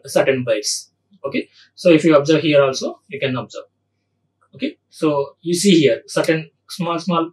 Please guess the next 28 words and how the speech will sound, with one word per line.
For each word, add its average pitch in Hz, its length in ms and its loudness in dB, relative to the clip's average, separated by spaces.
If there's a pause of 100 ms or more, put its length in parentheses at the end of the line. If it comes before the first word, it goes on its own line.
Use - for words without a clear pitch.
(100)
uh, 139 220 0
winding 156 360 -2
is 139 160 -4
there, 110 200 -6 (420)
so 156 300 0
which 165 180 0
is 151 160 2
used 151 340 -6
to 330 200 -2 (1120)
tighten 151 340 2
the, 160 240 2 (100)
uh, 120 260 2 (100)
conductor 143 480 -4
to 160 120 -8
this 131 280 -8
insulator. 123 540 -10 (640)
Okay, - 260 -10 (260)
so - 360 -6
now 180 220 4
this 196 280 4
pin 175 200 4
type 196 160 4
insulators, 170 720 2 (180)
uh, 139 180 0
consisting 170 520 0
of 151 200 0 (520)
non-conducting 165 800 2
materials. 127 580 -4